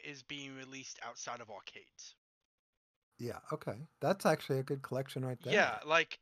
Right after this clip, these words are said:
Speaker 1: that's what comes in this. Uh, I don't think they announced a price for it
Speaker 2: Uh,
Speaker 1: when they
Speaker 2: for just the
Speaker 1: announced it.
Speaker 2: Darkstalkers,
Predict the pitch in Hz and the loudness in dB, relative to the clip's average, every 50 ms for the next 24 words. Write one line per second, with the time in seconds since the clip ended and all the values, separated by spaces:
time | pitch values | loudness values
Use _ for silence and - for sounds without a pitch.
0 | _ 156 _ 190 190 202 - - 233 214 - - 208 202 202 185 - 190 170 160 | _ _ _ 4 4 4 4 0 -4 -4 -4 -4 -4 -4 -4 -4 -6 -6 -4 -4
1 | 156 156 160 156 - - - - - - _ - 156 156 151 151 151 151 - - | -4 -4 -4 -4 -4 -6 -8 -8 -10 -8 _ 2 4 4 6 4 4 2 2 2
2 | 147 147 - _ 175 185 247 269 - - - - 285 277 269 - - - - 220 | 0 0 0 _ -2 -4 -4 -4 -10 -20 -12 -8 -8 -8 -8 -8 -14 -8 -4 -4
3 | 214 220 220 208 208 202 202 214 - - - - 190 - _ - - 175 165 185 | -4 -2 -4 -6 -6 -4 -6 -6 -6 -10 -12 -12 -12 -14 _ -8 -2 0 0 0
4 | 220 247 233 - - - - - - _ _ _ _ _ _ _ _ _ _ _ | 0 -2 -6 -10 -12 -12 -14 -16 -18 _ _ _ _ _ _ _ _ _ _ _
5 | _ _ _ _ _ _ _ _ _ _ _ _ _ _ _ _ _ _ _ _ | _ _ _ _ _ _ _ _ _ _ _ _ _ _ _ _ _ _ _ _
6 | _ _ _ _ _ _ _ _ - - 185 185 202 214 233 247 254 - - _ | _ _ _ _ _ _ _ _ -16 -10 -6 -4 -2 -2 -2 -2 -2 -6 -10 _
7 | _ - - 131 147 175 214 226 233 240 247 247 240 - - _ _ _ _ _ | _ -14 -10 -8 -6 -4 -4 -4 -6 -6 -6 -6 -6 -8 -10 _ _ _ _ _
8 | _ _ _ _ _ _ _ _ _ _ _ _ _ _ - 156 160 160 160 156 | _ _ _ _ _ _ _ _ _ _ _ _ _ _ -8 -6 -4 -4 -4 0
9 | 156 135 123 - 190 196 160 - 113 104 98 - 120 123 180 190 - - - - | 0 0 2 2 2 0 2 0 -2 -4 -2 2 6 8 8 8 6 2 2 4
10 | 120 127 - - 175 135 113 - - | 4 4 6 4 2 2 2 0 -4